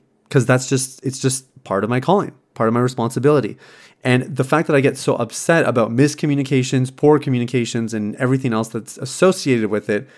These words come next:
sort of reveals just where my calling actually might lie. Number two, what excites me? Okay, this is the second question. What are things, what are the things that excite you?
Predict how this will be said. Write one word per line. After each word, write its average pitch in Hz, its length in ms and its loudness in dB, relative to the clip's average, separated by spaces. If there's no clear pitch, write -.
sort 220 260 4
of 220 100 0
reveals 131 500 4
just 139 400 -2
where 123 440 0
my 127 140 0
calling 113 300 -4
actually 107 320 -6
might 98 200 -6
lie. 107 280 -16
Number 175 180 6
two, - 340 2
what 135 460 2
excites 151 540 0
me? 98 120 -6
Okay, 147 200 2
this 147 140 0
is 160 80 -6
the 170 60 -2
second 135 320 0
question. - 460 -6
What 131 320 2
are 220 140 4
things, 139 400 0
what 165 200 2
are 285 80 2
the 277 100 4
things 151 300 2
that 147 120 2
excite 123 440 -4
you? 110 220 -10